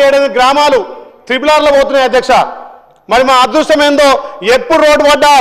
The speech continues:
రాగిరి నిర్వాసితులకు ఎక్కువ భూములు పోతున్నాయి. ఇప్పటికీ మూడు సార్లు, నాలుగు సార్లు పోతున్నారు, అధ్యక్ష. అక్కడ మార్కెట్ వాల్యూ ఏమో రెండు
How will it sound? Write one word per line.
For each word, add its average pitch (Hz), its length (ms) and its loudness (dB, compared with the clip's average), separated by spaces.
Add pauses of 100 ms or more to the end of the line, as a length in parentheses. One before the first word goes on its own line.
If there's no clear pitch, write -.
రాగిరి 285 360 2 (100)
నిర్వాసితులకు 277 720 0 (480)
ఎక్కువ 233 200 -2 (120)
భూములు 294 300 0
పోతున్నాయి. 285 400 0
ఇప్పటికీ 302 300 -2 (120)
మూడు 277 180 -2
సార్లు, 277 260 0
నాలుగు 254 200 0
సార్లు 254 180 0
పోతున్నారు, 247 260 0
అధ్యక్ష. 240 200 -2 (540)
అక్కడ 262 160 0 (160)
మార్కెట్ 285 380 0
వాల్యూ 294 260 2
ఏమో 311 140 0 (480)
రెండు 302 200 2